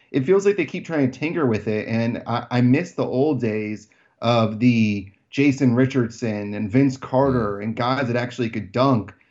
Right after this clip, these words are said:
Speaker 1: and it not taking four hours.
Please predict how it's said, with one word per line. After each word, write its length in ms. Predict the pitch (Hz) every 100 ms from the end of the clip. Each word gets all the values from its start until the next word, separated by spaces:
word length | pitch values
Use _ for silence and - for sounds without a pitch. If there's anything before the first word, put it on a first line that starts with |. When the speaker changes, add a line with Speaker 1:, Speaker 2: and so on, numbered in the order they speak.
| _ _
Speaker 1:
and 280 | 113 110 107 123
it 240 | 120 -
not 320 | 110 120 127
taking 380 | - 139 127 110
four 320 | - 120 110
hours. 540 | 117 113 - 101 -